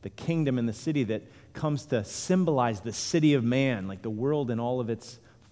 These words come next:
fallenness, God-denying fallenness. And here's the funny thing.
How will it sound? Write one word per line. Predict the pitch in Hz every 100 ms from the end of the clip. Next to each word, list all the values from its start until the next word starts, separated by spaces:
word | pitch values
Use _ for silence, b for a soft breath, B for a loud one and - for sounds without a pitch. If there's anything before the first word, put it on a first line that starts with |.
| -
fallenness, | 131 139 131 107 80 - -
God-denying | 110 117 113 117 110 107 110 110 107 - B B B B -
fallenness. | 127 127 120 98 76 - - - - - - _ - - - - - - -
And | 107
here's | 131 147
the | 127
funny | 151 160
thing. | 127 98